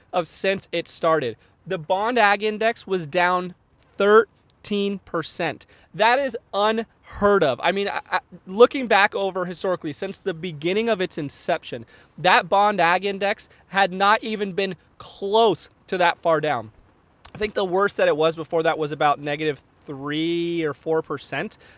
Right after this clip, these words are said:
I mean, it was almost ten percent worse than its previous worst year in history. Bonds got absolutely smoked.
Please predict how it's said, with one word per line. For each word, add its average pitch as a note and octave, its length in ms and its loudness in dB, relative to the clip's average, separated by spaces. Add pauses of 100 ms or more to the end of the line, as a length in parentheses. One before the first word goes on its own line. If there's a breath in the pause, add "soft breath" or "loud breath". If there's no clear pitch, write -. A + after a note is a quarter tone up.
I F#3+ 100 2
mean, G#3+ 140 2
it A#3+ 80 4
was B3+ 160 0
almost B3 320 0
ten A#3 280 -4
percent G#3 380 -4
worse F3 380 -2 (200 soft breath)
than A#3+ 120 8
its B3+ 140 0
previous B3+ 420 0
worst A#3 320 2
year A#3+ 220 2
in G#3+ 200 0 (460 soft breath)
history. G3+ 600 4
Bonds A3+ 440 4
got A3 220 2
absolutely A3 540 0
smoked. A3+ 500 0